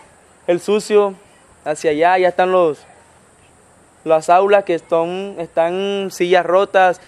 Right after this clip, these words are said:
sin ventilación, sin iluminación, eh, cantidad de cosas viejas, falta de herramientas. No estamos en las condiciones humanas para recibir la formación que ellos nos están exigiendo.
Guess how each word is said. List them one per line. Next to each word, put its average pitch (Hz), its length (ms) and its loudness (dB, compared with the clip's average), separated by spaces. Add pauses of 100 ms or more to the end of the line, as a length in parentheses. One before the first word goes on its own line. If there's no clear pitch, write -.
(240)
sin 185 200 -4
ventilación, 180 720 -2
sin 185 160 -8
iluminación, 175 760 -6 (600)
eh, 160 680 2 (640)
cantidad 175 400 2
de 190 100 2
cosas 196 320 0
viejas, 196 540 0
falta 175 280 0
de 185 80 4
herramientas. 175 760 -4 (600)
No 165 100 -2
estamos 190 260 0
en 214 80 2
las 208 80 0
condiciones 185 540 -4 (160)
humanas 180 560 -2 (500)
para 160 520 2
recibir 160 300 -2
la 180 100 2
formación 165 400 -6
que 185 80 -8
ellos 175 260 -4
nos 170 100 -8
están 151 220 -6
exigiendo. 156 480 -8